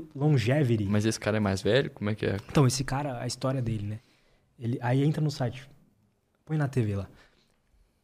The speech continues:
Speaker 1: Blueprint. Seja a próxima evolução humana. Meus resultados, é, com dois anos de Blueprint. Blu-, Blu-, Blueprint é um método gratuito que ele fez. Porque, assim, esse cara, ele é um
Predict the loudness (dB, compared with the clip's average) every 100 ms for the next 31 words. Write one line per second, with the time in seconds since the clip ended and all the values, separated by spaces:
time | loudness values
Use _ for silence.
0 | _ _ _ _ _ _ 0 2 2 0
1 | 0 -4 -6 -8 2 6 6 4 2 4
2 | 4 4 4 2 2 4 6 6 4 0
3 | -8 -20 -20 -4 4 8 8 6 4 2
4 | 2 -2 -8 -6 -2 -2 0 2 6 6
5 | 4 4 2 2 2 0 -2 4 4 4
6 | 0 -2 -2 0 4 6 8 8 6 6
7 | 4 0 2 2 2 2 2 2 0 0
8 | 0 -4 -6 -10 _ _ _ _ -2 2
9 | 4 4 2 2 0 2 2 4 4 2
10 | 0